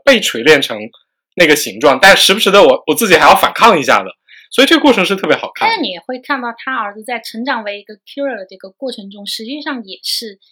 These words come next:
Speaker 2: 一个逐渐逐渐的像他父亲的过程，就是他会更不，
Speaker 1: 对。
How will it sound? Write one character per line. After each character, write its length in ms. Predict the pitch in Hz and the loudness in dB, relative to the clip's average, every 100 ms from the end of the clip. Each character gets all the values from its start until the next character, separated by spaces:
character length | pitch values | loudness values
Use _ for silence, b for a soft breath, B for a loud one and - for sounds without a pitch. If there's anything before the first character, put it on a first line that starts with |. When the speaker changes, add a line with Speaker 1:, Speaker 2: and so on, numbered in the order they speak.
| _ _ | _ _
Speaker 2:
一 140 | 196 | -20
个 340 | 190 226 190 - _ _ _ | -16 -12 -12 -14 _ _ _
逐 140 | - 202 | -20 -14
渐 220 | 311 240 | -10 -10
逐 120 | 190 | -12
渐 220 | 214 202 | -20 -18
的 80 | 180 165 - _ _ _ _ _ | -14 -14 -16 _ _ _ _ _
像 280 | - 240 | -10 -10
他 100 | 185 | -12
父 180 | 180 - | -18 -18
亲 220 | 185 175 | -20 -20
的 80 | 175 | _
过 180 | - 175 | -20 -16
程， 200 | 170 - - _ | -16 -18 -20 _
就 100 | - | -16
是 100 | 202 | -16
他 140 | 226 254 277 | -2 0 2
会 240 | 240 - _ _ _ | -2 -10 _ _ _
更 160 | 349 311 | -10 -8
不， 160 | 277 | -10
Speaker 1:
对。 80 | 240 | -12